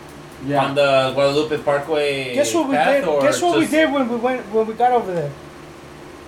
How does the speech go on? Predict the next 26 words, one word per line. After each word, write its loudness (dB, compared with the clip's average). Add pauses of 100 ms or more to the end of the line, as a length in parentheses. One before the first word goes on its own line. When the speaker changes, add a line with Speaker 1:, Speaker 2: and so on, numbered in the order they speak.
(580)
Speaker 3:
Don't, 0
don't. 2
I'm 0
not -2
gonna 2
tell -2
you -6
the -4
circumstances, -6
but -8
guess 0
what 0
we -4
did 2
when -4
we, -10 (300)
when -6
we -4
got 0
over -2
there? -8 (440)
And -6
I'm -4
talking 2
about -2
Thursday. -2